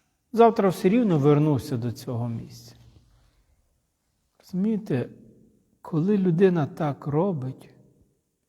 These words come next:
коли люди в своїх відео, які вони записують, починають звинувачувати інших, що інші нічого не роблять, це ознака того, що їхнє серце є,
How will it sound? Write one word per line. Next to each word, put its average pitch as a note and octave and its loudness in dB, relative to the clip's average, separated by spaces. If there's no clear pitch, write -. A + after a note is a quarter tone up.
коли G3 6
люди E3+ 4
в C3 2
своїх F3+ 0
відео, F3 8
які D#3 4
вони D#3+ 4
записують, D3 0
починають F#3 4
звинувачувати F#3 6
інших, F3+ 4
що A#3 10
інші B3 6
нічого G3+ 2
не F#3+ 4
роблять, E3+ 2
це - 0
ознака E3 2
того, D3 -2
що - -6
їхнє D3+ -4
серце D3 -2
є, B2 -2